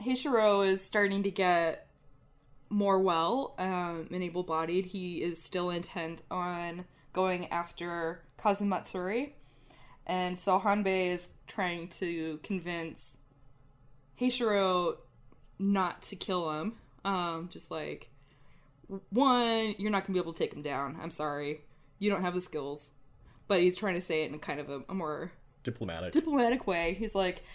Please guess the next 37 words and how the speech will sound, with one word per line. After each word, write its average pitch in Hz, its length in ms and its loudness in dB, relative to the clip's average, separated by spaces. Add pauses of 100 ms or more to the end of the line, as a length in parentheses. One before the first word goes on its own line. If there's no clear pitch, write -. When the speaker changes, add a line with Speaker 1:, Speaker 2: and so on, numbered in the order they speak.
(140)
Speaker 1:
"Hey, 339 220 6
you 262 160 8
remember 226 380 4
when 262 400 6
I 185 240 2
came 208 280 -2
and 185 140 0
saved 190 400 -4
you? 294 280 4
I 190 120 4
threw 196 240 0
rocks 233 380 4
at 190 100 0
him 175 100 -4
and 175 140 -4
that 180 140 -2
worked. 339 300 2
So 285 560 4
what 190 180 2
you 269 140 4
should 233 200 -4
focus 185 400 -2
on 170 380 -4 (480)
is 233 220 2
throwing 202 420 0
rocks 233 640 0 (100)
at 175 380 0
Kazumatsuri." 180 800 -2 (800)
And 208 220 4
then 185 560 2 (340)
Kaharu 196 720 2
is 185 120 -4
making 196 260 -2
these 190 200 0
little 185 180 2
bundles 175 500 -4
of 165 220 -6